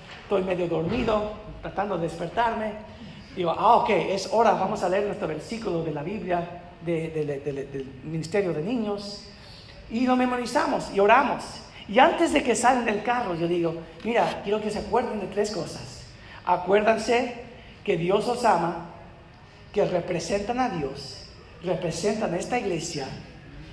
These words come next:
y que Dios, somos, eh, eh, el papá y la mamá más bendecido porque Dios nos ha dado a ustedes".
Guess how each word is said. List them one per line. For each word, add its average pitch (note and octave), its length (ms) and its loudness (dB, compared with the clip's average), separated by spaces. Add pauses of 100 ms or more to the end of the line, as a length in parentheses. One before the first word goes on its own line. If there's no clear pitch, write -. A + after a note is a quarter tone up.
y F3 120 -6
que E3+ 160 -2
Dios, A3+ 640 0 (640)
somos, G3+ 280 0 (120)
eh, G3 60 0 (260)
eh, E3 60 -4
el E3 80 -4
papá F3 340 -2
y G#3 40 2
la F3+ 160 0
mamá G3+ 160 -4
más G3+ 300 -2
bendecido F#3 600 -4
porque D3+ 280 -8
Dios E3+ 400 -4
nos C#3+ 160 -12
ha C3+ 100 -12
dado C3+ 380 -10
a B2 80 -10
ustedes". - 720 -16